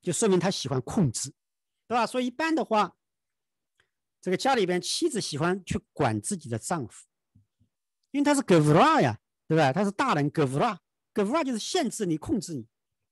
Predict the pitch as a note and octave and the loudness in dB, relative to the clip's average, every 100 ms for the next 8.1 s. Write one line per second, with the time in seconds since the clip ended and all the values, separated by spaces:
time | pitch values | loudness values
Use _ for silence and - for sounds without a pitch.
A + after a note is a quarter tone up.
0 | _ _ _ _ _ _ _ _ _ - | _ _ _ _ _ _ _ _ _ -4
1 | A3+ G3+ A#3+ A3+ - C#4 A#3+ A3+ G3 G#3 | -2 0 0 0 0 2 2 2 0 2
2 | A#3 G#3+ D#3+ F3+ - E3 C#3+ G3 D#3+ F3+ | 0 0 0 0 0 -2 0 0 0 -2
3 | _ _ _ _ _ _ _ _ _ _ | _ _ _ _ _ _ _ _ _ _
4 | _ _ - C#3 A#3+ D4 C#4 F#3 F3+ - | _ _ -16 -14 -4 -2 0 0 0 0
5 | D#4 D#4 A#3+ A3 G3 F#3+ E3 F#3 D#4+ F4 | 2 2 2 0 0 0 0 0 2 0
6 | C4 B3 A#3 - G3+ G3+ - F4 A#3+ A#3+ | 0 -2 -4 -4 -4 -4 0 0 2 0
7 | G#3 G3 D4 C#4 G#3+ F#3 G3+ C4+ A#3 B3 | 0 0 2 2 0 0 0 0 0 -2
8 | A3+ | -4